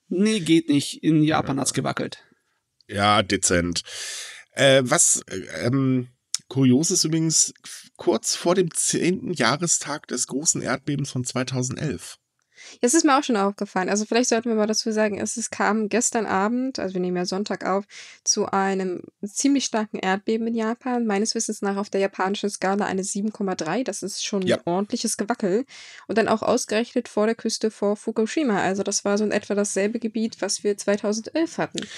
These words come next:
Speaker 2: Also ganz offiziell wird es mittlerweile als Nachbeben des großen Erdbebens eingestuft. Und ja, auch zehn Jahre später können sich noch Spannungen entladen.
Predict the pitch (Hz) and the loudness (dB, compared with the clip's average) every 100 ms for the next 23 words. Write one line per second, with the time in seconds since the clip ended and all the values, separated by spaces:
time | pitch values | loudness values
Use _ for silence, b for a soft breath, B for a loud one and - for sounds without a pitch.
0 | B B - 120 127 127 156 - 135 139 | B B -4 -2 0 0 0 -4 -4 -4
1 | 120 127 131 127 123 - 127 123 113 113 | 0 2 4 2 0 -2 -4 -2 -2 -2
2 | 104 104 - 104 107 120 - 85 87 87 | -2 -2 -2 2 0 0 -4 -6 -6 -8
3 | 98 95 - 95 90 92 92 - 98 104 | -8 -6 -8 -4 -6 -4 -8 -6 -4 -2
4 | 98 - - 98 110 - 131 156 - _ | 0 -2 -2 -6 -2 -2 -2 -6 -10 _
5 | _ _ _ B B B B 117 110 113 | _ _ _ B B B B -2 0 2
6 | 135 123 - 110 104 98 95 - 123 165 | 0 -2 0 2 2 0 -2 0 0 0
7 | 170 - 160 147 - 143 - - 120 147 | -2 -2 -4 -4 -4 -6 -6 0 0 0
8 | 147 131 135 131 143 185 | -2 -2 -2 0 0 -2